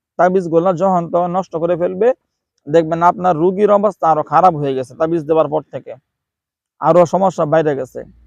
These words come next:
রুগী মরার মতো অবস্থা। তো এইগুলো আসলে আপনি তাবিজ কবজ দ্বারা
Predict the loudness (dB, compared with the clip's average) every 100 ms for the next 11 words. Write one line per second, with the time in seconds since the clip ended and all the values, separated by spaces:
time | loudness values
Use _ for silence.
0 | _ _ _ _ -6 -2 0 2 4 4
1 | 2 0 -2 -4 -4 -8 -14 -20 _ _
2 | _ _ _ _ -6 -2 2 2 2 0
3 | 0 -2 -2 -2 -4 _ _ _ _ _
4 | -6 -6 -4 -4 -4 -6 _ _ -2 0
5 | -4 -2 0 0 -4 -8 0 4 6